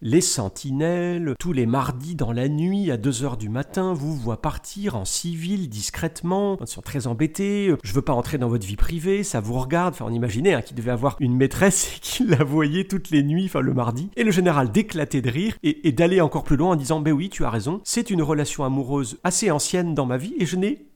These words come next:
aucunement envie de la rompre. » Évidemment, grand éclat de rire, et puis ensuite il lui explique que c'était un rendez-vous de prière. Belle histoire, belle histoire de, de fidélité.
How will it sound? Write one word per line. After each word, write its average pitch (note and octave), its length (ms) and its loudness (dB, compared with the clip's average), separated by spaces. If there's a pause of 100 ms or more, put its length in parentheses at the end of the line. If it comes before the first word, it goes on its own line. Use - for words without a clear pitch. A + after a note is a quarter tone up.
(120)
aucunement A#3 800 2
envie E3 440 0
de D3 80 2
la C3 140 2
rompre. » A2+ 440 0 (340)
Évidemment, B2 400 0
grand C#3 260 -4
éclat A#2 220 -4
de G#2+ 60 -4
rire, B2+ 180 -2 (300)
et - 40 -8
puis A2+ 120 -6
ensuite - 260 -6
il B2 80 -4
lui G#2+ 100 -2
explique C#3+ 260 -6
que - 40 -12
c'était A#2 160 -8
un G#2+ 80 -2
rendez-vous A2 400 -2
de - 60 -8
prière. A2 400 -10
Belle D#3 180 4
histoire, C#3+ 520 -4 (220)
belle B2+ 140 2
histoire A#2+ 280 -4
de, A2 200 -2
de A2 80 -4
fidélité. A2 640 -4